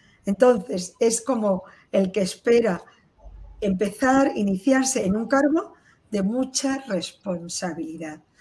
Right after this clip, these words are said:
Shavuot, en realidad, dentro de las festividades, es quizá la más importante, Esther, porque toda la Torá ha sido dada en Shavuot. O sea,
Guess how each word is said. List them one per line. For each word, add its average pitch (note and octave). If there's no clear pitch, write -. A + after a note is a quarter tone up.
Shavuot, A#3
en A#3
realidad, A3+
dentro A3+
de A3
las G3+
festividades, G3+
es G#3+
quizá C#4+
la G#3+
más F#3+
importante, F#3+
Esther, A3+
porque G#3+
toda A#3+
la A3+
Torá A3
ha A#3
sido G#3+
dada G#3+
en G3+
Shavuot. G#3+
O A3
sea, G3+